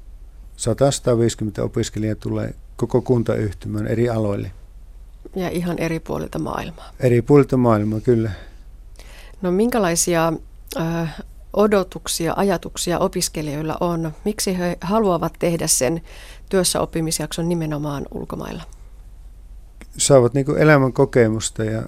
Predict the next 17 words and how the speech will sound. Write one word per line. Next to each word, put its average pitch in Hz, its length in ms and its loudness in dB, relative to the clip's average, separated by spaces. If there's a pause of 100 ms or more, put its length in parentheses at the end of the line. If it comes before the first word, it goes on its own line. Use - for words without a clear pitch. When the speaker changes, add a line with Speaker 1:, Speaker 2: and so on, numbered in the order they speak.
(140)
Speaker 1:
erilaisista 135 420 6
kulttuureista. 104 840 2 (840)
Se - 140 0
on 123 80 4
varmaan 127 320 2
yksi 131 260 4
syy. 113 320 0
Ja 113 80 -6 (520)
niin 135 120 -2
kuin 120 100 -2
todettiin 139 380 6
aiemmin, 135 220 6
että - 160 -6
kieltä 139 300 6
ei 127 120 4
välttämättä 127 480 2
opi, 123 400 2